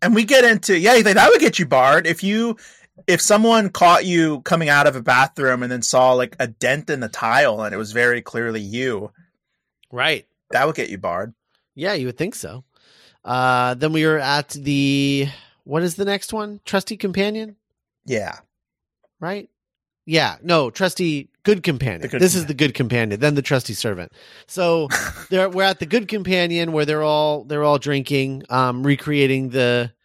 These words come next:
Speaker 2: uh, what the, the, you know, them just, like, standing in front of the bar, the bar and just, like, drinking their drinks and moving on the
Speaker 1: Mm-hmm.
Speaker 2: way that they will later. So I guess, I guess the good companion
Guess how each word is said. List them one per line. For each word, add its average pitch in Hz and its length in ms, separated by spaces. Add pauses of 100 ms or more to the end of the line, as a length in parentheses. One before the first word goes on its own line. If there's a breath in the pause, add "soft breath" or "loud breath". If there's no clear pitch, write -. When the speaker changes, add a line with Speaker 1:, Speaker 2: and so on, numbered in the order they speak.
(440)
Speaker 2:
uh, 110 240
what 143 220
the, 139 400
the, 127 400 (120)
you 143 160
know, 101 180 (320)
them 156 280
just, 139 160
like, 143 120
standing 139 420
in 123 100
front 135 180
of 117 60
the 117 100
bar, 120 500
the 127 160
bar 120 380
and 110 100
just, 113 220
like, 113 140
drinking 117 320
their 110 100
drinks 107 320
and 120 100
moving 104 280
on 101 240
the 131 60
Speaker 1:
Mm-hmm. 117 200
Speaker 2:
way 107 140
that 98 140
they 107 100
will 101 200
later. 101 300 (240 loud breath)
So - 140
I 220 80
guess, 311 420 (160 soft breath)
I - 80
guess 320 220
the 392 80
good 240 240
companion 196 600